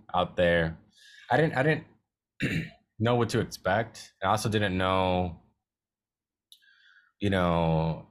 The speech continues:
how the shows were gonna do. I didn't know, I didn't really have a grasp of the amount of people that listened to us out there.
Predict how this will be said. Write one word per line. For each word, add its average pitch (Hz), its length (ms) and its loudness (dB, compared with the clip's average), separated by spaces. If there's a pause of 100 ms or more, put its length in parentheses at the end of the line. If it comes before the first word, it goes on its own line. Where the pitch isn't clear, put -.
(120)
how 90 760 2 (680)
the 95 80 -2
shows 104 400 0
were 98 120 0
gonna 87 640 0 (320)
do. 95 520 0 (100)
I 98 80 -2
didn't 107 140 0
know, 107 480 0 (1080)
I 117 60 -2
didn't 143 180 4
really 135 200 6
have 113 160 4
a 92 60 0
grasp 92 460 2
of 80 220 -4 (1400)
the 92 260 -4
amount 92 180 0
of 87 60 -2
people 95 160 0
that 85 120 2
listened 90 300 -2
to 85 140 -2
us 80 280 -2
out 82 220 0
there. 98 240 0